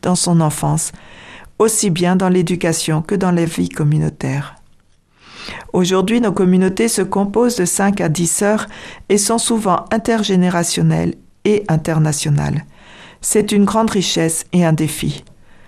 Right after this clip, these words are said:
Cela nous donne un regard large, cela nous rend frères et sœurs des plus lointains. La présence de sœurs dans tel ou tel pays nous rend plus sensibles à ce qui s'y vit.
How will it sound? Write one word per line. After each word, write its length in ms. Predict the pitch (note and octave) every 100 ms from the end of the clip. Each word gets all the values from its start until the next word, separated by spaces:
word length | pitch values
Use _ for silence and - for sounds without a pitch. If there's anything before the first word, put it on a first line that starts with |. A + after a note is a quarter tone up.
| -
Cela 360 | - E3 F3
nous 100 | F3
donne 240 | F3+ G3 A3
un 80 | G3+
regard 460 | F#3 E3+ F3 E3+
large, 400 | D#3+ E3 - - - -
cela 380 | - F#3 F#3 F3+
nous 100 | F3+
rend 200 | F3+ E3+
frères 280 | - A3 G#3+
et 80 |
sœurs 340 | F3+ - F3+ G3+
des 140 | F#3
plus 160 | F3+ F3+
lointains. 560 | E3+ D#3+ D#3+ D#3+ D#3+ - - - - - - -
La 100 | E3
présence 480 | E3+ F#3+ F3+ G3 G3+
de 80 | F#3+
sœurs 360 | E3+ - G3 G#3
dans 160 | E3+
tel 280 | D#3+ F#3+ F#3+
ou 60 | E3+
tel 280 | F3+ F3
pays 380 | E3+ F3 E3+ F#3+ G3 - - -
nous 160 | F3+ F#3+
rend 240 | F#3+ G3
plus 220 | G3 G#3+
sensibles 560 | G#3 E3+ E3 F3 E3 D#3+
à 40 |
ce 140 | D#3 D#3
qui 180 | D#3 D#3
s'y 200 | - C#3+
vit. 300 | C#3+ C#3+